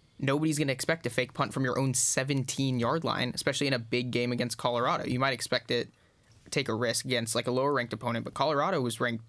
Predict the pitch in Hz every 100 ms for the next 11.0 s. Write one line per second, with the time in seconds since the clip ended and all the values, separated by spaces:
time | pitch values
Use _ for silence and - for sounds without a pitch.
0 | - 131 123 - 156 170 - - _ _
1 | _ _ - - 120 120 120 113 - 127
2 | 120 117 113 110 110 _ _ _ _ -
3 | 143 131 127 131 127 143 - 135 - 127
4 | 127 143 - 127 123 120 135 165 160 170
5 | - _ _ 139 131 135 131 139 151 135
6 | 120 - 127 - 117 117 135 139 139 135
7 | 131 120 - _ - - - - - 131
8 | - 135 131 127 120 - 123 123 123 131
9 | 135 131 131 123 127 127 - 127 117 117
10 | 113 120 113 120 120 - - 123 -